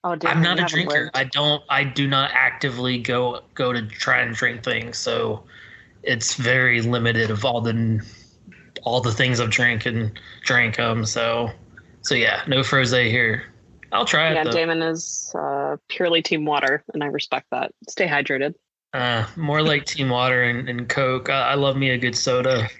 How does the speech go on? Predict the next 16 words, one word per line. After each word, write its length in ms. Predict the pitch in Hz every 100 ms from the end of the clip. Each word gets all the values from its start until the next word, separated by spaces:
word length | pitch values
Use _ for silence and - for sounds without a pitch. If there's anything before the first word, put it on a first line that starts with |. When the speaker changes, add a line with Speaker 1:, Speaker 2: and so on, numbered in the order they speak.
| - - - _ - - - -
Speaker 2:
unfortunately. 880 | 127 110 139 131 139 131 131 135 135 - - -
But, 200 | 127 120
uh, 280 | 127 123 120 - - - - - - - -
yes, 320 | 156 123 - -
I'm 320 | 131 156 165
just 480 | 147 131 - - - _ _
currently 760 | - 160 135 131 135 127 117 - - - - _ -
finishing 460 | - 143 135 147
up 160 | 131 135
some 160 | 131 113
packing 520 | 123 127 143 147 147 - _ _
for 180 | - 165
the 120 | 151
week, 340 | 156 170 175
you 100 | 135
know. 260 | 135 143